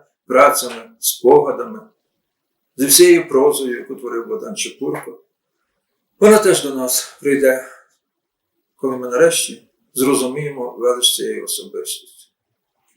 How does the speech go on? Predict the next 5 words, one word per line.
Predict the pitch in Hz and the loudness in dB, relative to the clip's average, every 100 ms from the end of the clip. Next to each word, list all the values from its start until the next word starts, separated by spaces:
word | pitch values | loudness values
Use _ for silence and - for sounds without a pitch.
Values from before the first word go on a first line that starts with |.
| _ _ _ _ | _ _ _ _
Галина | 123 156 170 151 | -2 -2 -2 -6
Гордосевич — | 135 139 - 123 95 87 - - - _ _ _ - | -8 -4 -2 -2 -2 -6 -8 -8 -10 _ _ _ -16
надзвичайно | 104 117 117 156 170 160 _ | -12 -10 -4 -4 -4 -12 _
талановита | - 107 98 95 113 123 - _ _ _ _ _ _ _ _ _ _ - | -10 -8 -8 -12 -14 -14 -20 _ _ _ _ _ _ _ _ _ _ -8
поетка. | 50 - - _ | -8 -8 -12 _